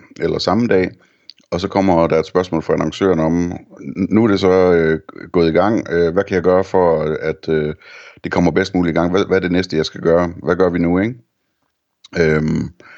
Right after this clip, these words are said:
og det er jo et super godt og, og, øh, proaktivt spørgsmål, eller hvad sådan noget nu hedder. Så jeg tænkte, vi kunne lige prøve at tale lidt om det i dag, øh, og så kan det være, at jeg sender den her podcast på en mail, øh, som en slags svar en af gangene,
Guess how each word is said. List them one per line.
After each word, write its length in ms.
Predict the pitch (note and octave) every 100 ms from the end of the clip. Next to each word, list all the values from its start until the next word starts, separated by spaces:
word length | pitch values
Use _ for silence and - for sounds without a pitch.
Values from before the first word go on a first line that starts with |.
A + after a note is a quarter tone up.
| - - _ -
og 100 | F2+
det 60 | G#2+
er 40 |
jo 120 | G#2
et 80 | F#2
super 280 | - G#2 E2+
godt 260 | E2+ F2
og, 400 | E2+ D#2+ E2 E2+
og, 520 | E2 E2 D#2+ D#2 D#2+ D#2
øh, 160 | E2+ E2+ C#2 C2+ - -
proaktivt 520 | F#2+ F2+ - F2 -
spørgsmål, 500 | - E2+ F2+ E2 D2
eller 140 | D#2
hvad 160 | E2 E2
sådan 120 | -
noget 140 | F2 F2
nu 100 | F2
hedder. 260 | F#2 E2+
Så 460 | D#2+ F2 E2 D#2+ - - - - -
jeg 100 | F#2
tænkte, 260 | A2 A2 -
vi 60 |
kunne 120 | F#2
lige 100 | G#2
prøve 120 | G#2+ G2+
at 40 |
tale 180 | A2 G2+
lidt 120 | G#2
om 140 | G2
det 80 | G2
i 20 |
dag, 280 | F2 G2+ F2 - -
øh, 340 | F2 E2 D#2+
og 120 | D#2+ D#2+
så 120 | F#2
kan 80 | F#2
det 100 | F2+
være, 120 | F#2
at 60 |
jeg 100 | F2
sender 200 | E2 F#2
den 160 | F2 E2+
her 80 | F#2
podcast 480 | F#2 F2+ E2+ D#2 -
på 80 |
en 120 | E2 E2
mail, 300 | E2+ F2+ -
øh, 460 | D#2+ E2 D#2+ D#2+ - - -
som 180 | - E2+
en 60 | E2
slags 260 | D2+ D2+
svar 260 | - F2+ F2
en 160 | E2+
af 60 | E2
gangene, 420 | E2+ E2+ F2 F2